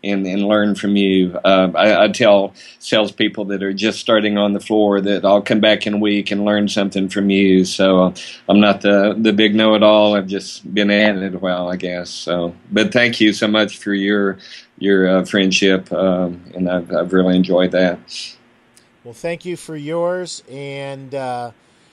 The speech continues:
Speaker 2: we're gonna sign off, but we're gonna probably wanna drag you back, back in here in a few months and, and pick your brain and, and get some
Speaker 1: Okay.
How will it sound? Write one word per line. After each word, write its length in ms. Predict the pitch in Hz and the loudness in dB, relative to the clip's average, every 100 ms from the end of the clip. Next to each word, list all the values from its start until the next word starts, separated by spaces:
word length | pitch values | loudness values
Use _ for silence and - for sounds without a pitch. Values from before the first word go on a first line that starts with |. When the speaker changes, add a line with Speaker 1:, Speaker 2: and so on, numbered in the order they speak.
| _ - | _ -16
Speaker 2:
we're 160 | 156 | -12
gonna 220 | 175 165 | -10 -10
sign 400 | 127 - 156 156 | -10 -10 -10 -10
off, 340 | 151 151 160 - - | -10 -10 -10 -12 -14
but 280 | 135 110 - | -14 -14 -18
we're 100 | 147 | -18
gonna 160 | 139 143 | -16 -16
probably 300 | - 202 196 | -12 -10 -10
wanna 320 | 135 139 139 | -10 -12 -12
drag 320 | 127 135 139 | -10 -10 -10
you 80 | 131 | -12
back, 320 | 110 135 131 127 _ _ _ | -14 -12 -12 -16 _ _ _
back 320 | - 127 120 143 | -18 -16 -16 -16
in 160 | 135 | -18
here 420 | 131 139 139 139 | -16 -12 -10 -8
in 300 | 127 120 113 - _ _ _ - | -10 -14 -18 -20 _ _ _ -20
a 60 | |
few 240 | 120 143 139 | -20 -14 -14
months 520 | 131 131 143 - - | -12 -14 -16 -18 -18
and, 200 | 123 104 90 | -20 -20 -20
and 220 | 117 104 87 _ _ - | -20 -20 _ _ _ -16
pick 200 | 147 - | -16 -16
your 100 | 123 | -14
brain 400 | 135 139 143 147 | -12 -10 -10 -12
and, 180 | 117 107 | -16 -18
and 160 | 117 | -20
get 160 | 113 127 | -18 -8
some 160 | 139 127 | -4 -4
Speaker 1:
Okay. 160 | 135 | -6